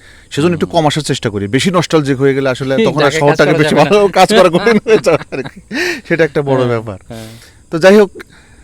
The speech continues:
Speaker 1: ঈদটা ভালো কাটালাম, আলহামদুলিল্লাহ। ফারুক ভাইকে ধন্যবাদ, সে আসছে আমাদের এখানে, আমাদেরকে এই যে আমাদের ট্রেডিশন, আমাদের কুরবানি, এখানে কীভাবে কোরবানি, সেগুলো যে মানুষের মধ্যে মা-, মা-, মাঝখানে যে তুলে ধরেছে, সেটা একটা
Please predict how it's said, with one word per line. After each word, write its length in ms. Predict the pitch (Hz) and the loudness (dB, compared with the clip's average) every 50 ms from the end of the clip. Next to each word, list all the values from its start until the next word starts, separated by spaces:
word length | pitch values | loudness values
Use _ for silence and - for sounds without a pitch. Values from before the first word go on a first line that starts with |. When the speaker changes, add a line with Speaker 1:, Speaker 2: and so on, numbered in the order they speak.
| - - - _ _ _ _ _ - - | -20 -20 -20 _ _ _ _ _ -8 -6
Speaker 1:
ঈদটা 240 | 151 135 - 165 | -6 -6 -4 -4
ভালো 200 | 139 135 135 147 | -4 -2 -2 -2
কাটালাম, 500 | 143 151 127 135 123 127 135 147 156 165 160 - _ _ - | -2 -4 -4 -4 -2 -4 -4 -6 -8 -14 -16 -20 _ _ -16
আলহামদুলিল্লাহ। 720 | - 107 104 - 143 143 139 135 131 120 120 131 143 156 156 - | -14 -14 -10 -8 -6 -4 -2 -2 -2 -2 -4 -6 -8 -8 -10 -10
ফারুক 160 | - 110 117 | -10 -8 -8
ভাইকে 180 | 113 127 120 135 | -6 -6 -8 -8
ধন্যবাদ, 420 | 117 120 117 120 123 120 139 151 - - - 120 | -8 -8 -8 -8 -6 -6 -6 -8 -8 -12 -20 -20
সে 240 | - - 127 120 117 | -14 -10 -8 -6 -6
আসছে 360 | 107 104 104 - - - 131 | -6 -8 -10 -10 -6 -6 -4
আমাদের 300 | 131 120 110 110 117 120 | -4 -4 -6 -8 -8 -8
এখানে, 400 | 110 101 - 117 110 120 123 127 131 | -8 -8 -10 -12 -12 -12 -12 -14 -14
আমাদেরকে 520 | 101 98 95 95 104 104 - 110 107 107 104 - - - | -14 -14 -14 -14 -16 -12 -10 -8 -6 -6 -8 -10 -14 -16
এই 180 | - 92 104 | -14 -12 -10
যে 100 | 98 107 | -10 -8
আমাদের 260 | 107 98 101 98 104 98 - - | -8 -8 -8 -10 -12 -12 -14 -14
ট্রেডিশন, 540 | - 101 98 98 95 - - 113 107 107 110 - | -14 -12 -12 -12 -12 -10 -10 -10 -10 -10 -12 -14
আমাদের 260 | 101 98 92 92 101 | -14 -14 -14 -14 -14
কুরবানি, 520 | 92 - 110 101 95 101 98 95 95 98 104 - - - - - - - | -14 -12 -10 -10 -8 -8 -8 -10 -12 -14 -18 -20 -20 -20 -20 -20 -16 -14
এখানে 220 | 104 - 123 120 | -10 -8 -6 -6
কীভাবে 320 | - - 123 113 131 123 117 | -4 -4 -4 -2 -2 -2 -2
কোরবানি, 340 | - 113 101 107 104 107 | -4 -4 -4 -4 -6 -8
সেগুলো 300 | 101 - 110 110 117 117 | -6 -8 -6 -4 -4 -4
যে 120 | 107 113 110 | -4 -4 -6
মানুষের 400 | 107 98 95 101 104 - 131 113 | -8 -8 -8 -10 -10 -10 -10 -10
মধ্যে 280 | 110 101 98 113 113 107 | -10 -10 -12 -12 -14 -12
মা-, 180 | - - 104 - - | -14 -14 -16 -16 -14
মা-, 140 | - 104 104 - | -14 -14 -14 -12
মাঝখানে 340 | 110 107 107 - - 107 104 | -10 -10 -10 -10 -10 -12 -10
যে 100 | 101 107 | -10 -10
তুলে 240 | - - 110 113 127 | -10 -6 -4 -4 -2
ধরেছে, 340 | 113 110 95 95 - - 92 | -2 -4 -6 -8 -10 -14 -16
সেটা 320 | - 117 107 123 120 113 | -14 -12 -10 -8 -8 -10
একটা 220 | 110 - - 113 | -10 -12 -14 -16